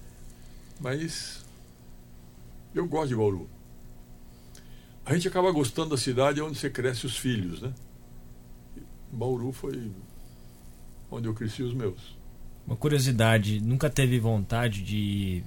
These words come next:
Speaker 2: pra São Paulo trabalhar profissionalmente, num, num grande centro?
Speaker 1: Hum,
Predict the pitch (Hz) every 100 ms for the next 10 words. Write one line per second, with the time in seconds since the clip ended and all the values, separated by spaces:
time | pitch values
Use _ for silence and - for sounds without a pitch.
0 | - 101 95 101 87 123 127 101 - 92
1 | 92 110 107 95 - 92 82 80 120 120
2 | 107 - 92 87 85 92 92 90 90 101
3 | 107 110 - 135 131 - 87 - - -
4 | - - - 175 170 175 165